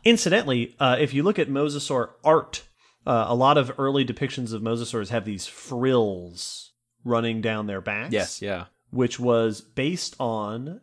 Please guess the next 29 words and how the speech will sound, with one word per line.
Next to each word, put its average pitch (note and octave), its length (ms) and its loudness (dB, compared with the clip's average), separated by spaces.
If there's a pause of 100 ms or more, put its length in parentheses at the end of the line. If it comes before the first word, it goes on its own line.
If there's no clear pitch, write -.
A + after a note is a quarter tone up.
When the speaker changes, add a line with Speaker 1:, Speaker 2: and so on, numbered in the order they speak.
Speaker 1:
uh, A2+ 100 -8
from A2+ 200 -12
what A2 100 -6
I've C3 220 -2
read, G2+ 280 -6
a G#2 180 -8
misinterpretation C#3 1300 -8 (120)
of A#2 380 -2
similar B2 500 -4
tissue G2 560 -8 (340)
in A2+ 240 -2
an A#2 220 -6
early A#2 320 -2
mosasaur A#2+ 460 -2
specimen. - 440 -16 (220)
Speaker 2:
Oh. D3 760 -4
Speaker 1:
That A2+ 160 0
it G#2+ 60 -2
was, F#2 340 -6
it A#2 80 -6
was, G#2+ 360 -8
it C#3 60 -6
was G#2 180 -10
tracheal A#2 680 -4
tissue G2 340 -10
or, F#2+ 100 -6
or, G#2+ 320 -2
or G2+ 40 -6
similar, A2+ 680 -2